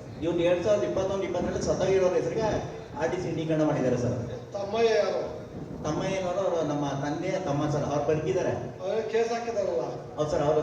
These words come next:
Speaker 1: ಕೇ-, ಕೇಸ್ ಹಾಕಿದ್ದಾರೆ. ಮತ್ತೆ, ಆ, ಆರ್ ಟಿ ಸಿ ಹಿಂದೀಕರಣ ಮಾಡ್ಸಿದ್ದಾರೆ ಸರ್.
Speaker 2: ಹೌದಾ?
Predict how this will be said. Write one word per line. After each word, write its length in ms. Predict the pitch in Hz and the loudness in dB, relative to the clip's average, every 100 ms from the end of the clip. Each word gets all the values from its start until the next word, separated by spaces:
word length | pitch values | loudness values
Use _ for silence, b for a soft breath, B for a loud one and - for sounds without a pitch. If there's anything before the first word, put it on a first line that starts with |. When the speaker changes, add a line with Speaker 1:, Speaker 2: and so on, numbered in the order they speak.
| - | 0
Speaker 1:
ಕೇ-, 160 | 147 156 | -2 0
ಕೇಸ್ 180 | 170 | 0
ಹಾಕಿದ್ದಾರೆ. 480 | 185 170 165 - 160 | 0 -2 0 0 0
ಮತ್ತೆ, 500 | 156 170 214 208 - - - - | -2 0 -2 -4 -10 -16 -16 -8
ಆ, 280 | 151 147 147 | -4 0 0
ಆರ್ 120 | 175 | 0
ಟಿ 60 | - | -2
ಸಿ 80 | - | -2
ಹಿಂದೀಕರಣ 420 | - 180 175 165 | -2 0 0 0
ಮಾಡ್ಸಿದ್ದಾರೆ 460 | 156 - - 123 | 0 0 0 0
ಸರ್. 140 | 120 117 - - - - - - - - 160 | 0 0 -2 -4 -8 -12 -12 -14 -16 -12 -2
Speaker 2:
ಹೌದಾ? 680 | 208 214 185 208 - - | 0 0 0 0 0 -2